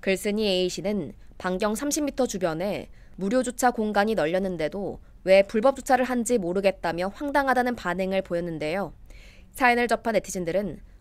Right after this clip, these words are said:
"저 정도면 차량 버린 것 같은데 저게 주차한 거라고? 진짜 희한하게 해놨네. 이런 차량들은 견인 안 해가나요?"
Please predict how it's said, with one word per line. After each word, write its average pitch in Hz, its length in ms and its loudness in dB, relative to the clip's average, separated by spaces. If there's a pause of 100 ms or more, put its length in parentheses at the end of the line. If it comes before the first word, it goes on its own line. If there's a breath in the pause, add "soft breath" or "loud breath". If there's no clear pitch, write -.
(100)
"저 190 140 -2
정도면 214 480 0
차량 285 320 2
버린 196 260 -2
것 220 160 -2
같은데 190 560 -4 (340 soft breath)
저게 196 300 0
주차한 254 480 -4
거라고? 226 520 2 (380 soft breath)
진짜 190 460 0
희한하게 302 500 4
해놨네. 196 680 -4 (300 soft breath)
이런 233 280 4
차량들은 233 640 0
견인 196 320 -2
안 170 160 2
해가나요?" 220 640 0